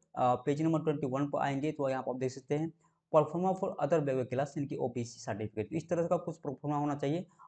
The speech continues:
और यहाँ पर पूरा आपको देख सकते हैं गाइडलाइंस आपको मिल चुका है। ओके, तो आप थोड़ा सा नीचे करेंगे और यहाँ पर आप देख सकते हैं आप सर्टिफिकेट जो अपलोड करेंगे, तो यहाँ पर आप देख सकते हैं at the time of applying online the candidate must submit upload a certificate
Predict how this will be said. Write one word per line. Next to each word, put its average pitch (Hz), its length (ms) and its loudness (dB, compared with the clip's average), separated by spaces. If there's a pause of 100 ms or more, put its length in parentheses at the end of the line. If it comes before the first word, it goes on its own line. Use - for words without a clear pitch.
और 143 160 4
यहाँ 139 160 0
पर 143 80 -6
पूरा 139 220 2
आपको 143 320 -2
देख 139 140 -2
सकते 139 180 -6
हैं 120 80 -6
गाइडलाइंस 123 400 0
आपको - 200 -4
मिल 127 160 0
चुका 127 220 0
है। 123 100 0 (840)
ओके, 151 200 4
तो 123 100 -2
आप 135 180 0
थोड़ा 165 100 4
सा 170 80 0
नीचे 180 260 4
करेंगे 196 320 4 (140)
और 151 160 4
यहाँ 151 180 2
पर 156 100 -2
आप 156 60 2
देख 156 160 0
सकते 170 260 -6
हैं 160 60 -4
आप - 100 -6
सर्टिफिकेट 160 560 0
जो 202 60 4 (140)
अपलोड 170 280 2
करेंगे, 139 340 0 (380)
तो 165 60 2
यहाँ 165 300 4
पर 175 120 4
आप 180 60 4
देख 170 160 2
सकते 165 240 -2
हैं 202 240 -2 (280)
at 185 240 8
the 202 100 4 (140)
time 190 240 4
of 185 260 2 (320)
applying 160 480 6 (140)
online 135 500 2
the 131 60 6 (120)
candidate 180 360 0 (180)
must 185 320 0
submit 170 360 2
upload 165 360 0
a 143 140 -2
certificate 143 580 -4